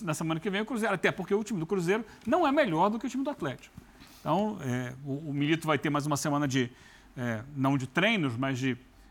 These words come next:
estar junto com os jogadores, vai ter um jogo fora de casa em que ele vai, mais uma vez, reafirmar ideias,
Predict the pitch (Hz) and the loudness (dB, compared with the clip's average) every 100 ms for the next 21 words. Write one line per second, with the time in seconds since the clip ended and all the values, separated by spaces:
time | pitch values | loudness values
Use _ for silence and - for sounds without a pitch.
0 | - - - 156 127 151 156 156 143 147 | -14 -4 2 2 2 -4 -4 -4 -4 -2
1 | 131 139 220 220 214 156 156 156 165 139 | -2 2 4 4 0 0 0 2 0 0
2 | 156 - 156 135 127 156 160 139 135 156 | -2 0 -2 -2 0 4 6 4 -2 -2
3 | 151 156 147 - - - 165 180 175 147 | 0 2 0 -4 -20 -6 0 2 2 4
4 | 156 147 160 160 143 156 151 127 147 180 | 4 4 2 2 2 4 2 2 4 4
5 | 180 170 156 | 4 4 0